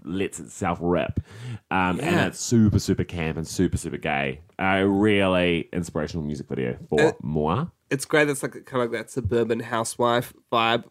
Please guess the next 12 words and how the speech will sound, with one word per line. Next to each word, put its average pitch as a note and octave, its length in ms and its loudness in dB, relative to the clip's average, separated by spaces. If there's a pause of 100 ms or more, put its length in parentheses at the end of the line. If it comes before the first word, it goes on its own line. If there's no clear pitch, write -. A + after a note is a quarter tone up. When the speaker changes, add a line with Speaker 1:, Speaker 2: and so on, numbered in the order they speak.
Speaker 2:
but G#2 280 0 (180)
subverting G#2+ 500 -2
that - 200 -8
completely. A#2 840 -6
The F#2+ 80 -2
Speaker 1:
Yes. A2+ 160 6 (240)
Speaker 2:
notions - 120 -16
of F2+ 140 -10 (100)
Speaker 1:
Yes. G#2+ 200 4
Speaker 2:
gender C3+ 520 4 (600)
at G#2+ 100 -10
all. F2 240 -10